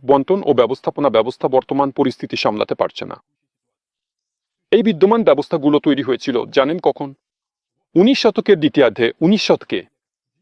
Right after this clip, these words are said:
এরপর এগুলোকে কয়েকবার পরিবর্তিত কাজ ও নতুন প্রযুক্তির সাথে মানিয়ে নিতে কিছুটা পরিবর্তন করা হয়েছে।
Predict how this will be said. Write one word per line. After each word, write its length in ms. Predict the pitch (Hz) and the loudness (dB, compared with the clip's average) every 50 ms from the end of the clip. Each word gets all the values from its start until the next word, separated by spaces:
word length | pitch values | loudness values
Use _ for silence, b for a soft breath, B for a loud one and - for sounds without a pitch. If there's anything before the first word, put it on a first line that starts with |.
| _ _ _ _ _ 156 _ _ _ _ _ _ _ _ _ _ _ _ _ _ _ _ _ | _ _ _ _ _ _ _ _ _ _ _ _ _ _ _ _ _ _ _ _ _ _ _
এরপর 320 | 196 240 226 - 320 285 | 0 0 2 2 0 2
এগুলোকে 440 | - 175 160 156 185 196 190 - 190 - | 2 2 2 4 2 2 2 2 0 2
কয়েকবার 380 | - 156 160 143 135 160 160 - | 2 2 2 2 0 0 0 2
পরিবর্তিত 540 | - 170 151 147 139 151 - - 156 - | 2 2 2 4 2 0 0 -2 -4 -4
কাজ 300 | 139 - 131 139 139 - - | -2 0 0 0 0 -2 -4
ও 100 | - 135 | -4 -2
নতুন 300 | 120 117 123 - 208 220 | -2 -2 -4 -2 -4 -4
প্রযুক্তির 420 | 196 - 165 135 113 - - 170 143 | 0 0 0 0 0 -2 -4 -4 -2
সাথে 240 | - 156 131 - | -2 -4 -2 -2
মানিয়ে 280 | 139 131 120 117 123 143 | -2 -2 -2 -2 -2 -2
নিতে 240 | 147 135 120 - 143 | -2 -2 -4 -4 -6
কিছুটা 320 | - - - - 143 - | -6 -8 -10 -4 -4 -4
পরিবর্তন 500 | 143 - 139 127 113 113 107 - - 123 | -2 -2 -2 0 0 -2 -2 -2 -6 -6
করা 200 | 117 - 120 113 | -4 -2 -2 -2
হয়েছে। 340 | 98 101 98 - - - - | -2 -4 -8 -12 -10 -12 -12